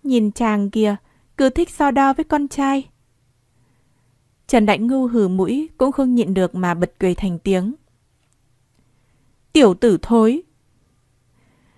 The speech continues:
Âm thanh trong gió là thở dài, cũng là tiếng cười vui.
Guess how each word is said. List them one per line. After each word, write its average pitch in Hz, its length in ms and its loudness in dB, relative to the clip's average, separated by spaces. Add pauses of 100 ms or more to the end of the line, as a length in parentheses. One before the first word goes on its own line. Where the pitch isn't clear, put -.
(340)
Âm 240 220 4
thanh 233 280 0
trong 233 220 0
gió 202 340 0 (220)
là 226 200 2
thở 202 240 -2
dài, 185 600 -4
cũng 254 200 2
là 240 140 0
tiếng 214 320 -2
cười 202 280 2
vui. 262 320 -2